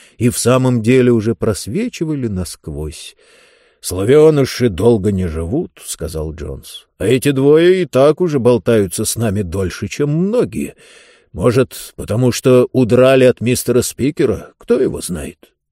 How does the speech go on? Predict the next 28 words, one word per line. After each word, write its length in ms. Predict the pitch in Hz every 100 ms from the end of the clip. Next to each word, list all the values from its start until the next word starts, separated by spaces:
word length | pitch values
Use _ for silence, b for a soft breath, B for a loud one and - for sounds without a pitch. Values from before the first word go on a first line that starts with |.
| _
Но 400 | - 135 175 180
долго 460 | 131 147 156 117 113
они 200 | 95 113
не 120 | 110
протянут, 760 | - 95 - 80 78 71 - b b b
нечего 460 | 92 117 113 104 104
и 80 | 98
рассчитывать". 800 | 92 - - 85 - - - - _ _ _ _ -
"Но 380 | 196 196 190 175 b b b b
это 180 | 170 185
ужасно", 600 | 196 180 277 208 - 156
прошептала 640 | - - - - 87 76 71
Диба. 320 | 73 65 82 b b b
"Они 240 | 185 175 170
же 140 | 165
наши 260 | 165 - 165
товарищи, 640 | 196 220 208 - - - -
наши 260 | 151 127
друзья. 520 | 165 180 170 117 98 b b b -
Неужели 480 | 147 147 131 139 139
ничего 560 | 139 143 - 110 104
нельзя 400 | 147 165 160 196
сделать?" 600 | 190 190 254 101 127 _ _ _ _ _ _ _ -
"Думаешь, 600 | 80 131 135 131 120 -
меня 300 | 85 123 127
самого 500 | - 120 113 139 214
это 240 | 185 113
радует?" 540 | 104 95 82 101 98